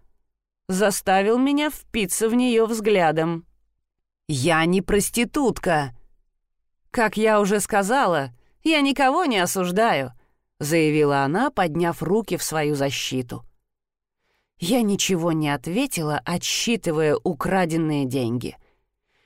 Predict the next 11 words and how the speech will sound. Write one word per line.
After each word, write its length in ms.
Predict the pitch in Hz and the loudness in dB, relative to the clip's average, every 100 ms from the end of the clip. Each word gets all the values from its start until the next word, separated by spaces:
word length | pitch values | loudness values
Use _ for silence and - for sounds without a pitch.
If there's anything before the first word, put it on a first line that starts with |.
| _ | _
Людям 460 | 254 349 359 302 277 | -2 0 2 2 0
пора 320 | 247 247 262 | 0 2 2
научиться 760 | 254 233 226 - 269 - 233 | 2 0 -2 -2 -2 -2 -2
запирать 600 | 233 208 202 247 247 208 | 0 0 0 0 2 0
свои 320 | - 170 185 185 | -2 -2 0 2
машины, 680 | 185 196 - 165 151 131 - _ _ _ - | 2 0 -2 0 0 -2 -8 _ _ _ -6
особенно 640 | 202 196 311 311 226 185 | -4 -2 -2 0 2 2
на 160 | 180 180 | 2 2
парковках 680 | 185 165 - 262 - 190 | 0 0 0 -2 -2 -6
вдоль 300 | 160 156 185 | -4 -2 0
дороги. 580 | 180 165 151 135 131 131 | 0 0 0 -4 -6 -10